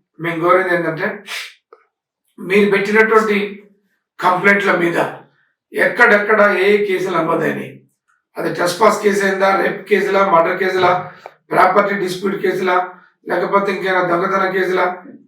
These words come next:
ఏ రకమైనటువంటి కేసు అయినా సరే, వికలాంగులు బాధితులుగా ఉన్నటువంటి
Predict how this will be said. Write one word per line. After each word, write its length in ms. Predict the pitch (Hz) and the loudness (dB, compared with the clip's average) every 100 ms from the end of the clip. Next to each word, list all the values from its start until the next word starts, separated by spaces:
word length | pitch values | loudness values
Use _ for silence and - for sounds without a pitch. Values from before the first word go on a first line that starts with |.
| - 147 202 | -12 2 4
ఏ 40 | 220 | 6
రకమైనటువంటి 680 | 220 220 220 214 214 202 202 190 - - _ _ - | 4 0 0 0 -2 -4 -4 -6 -10 -18 _ _ -6
కేసు 220 | 180 180 196 | -2 0 2
అయినా 160 | 185 170 | 2 2
సరే, 180 | 170 139 - - _ _ _ 147 | 0 -2 -6 -14 _ _ _ -4
వికలాంగులు 600 | - 226 220 214 208 214 202 | 0 4 6 4 2 -2 0
బాధితులుగా 540 | 175 185 - 208 185 190 175 | 2 2 0 0 0 0 0
ఉన్నటువంటి 400 | 175 - 170 | -2 -4 -6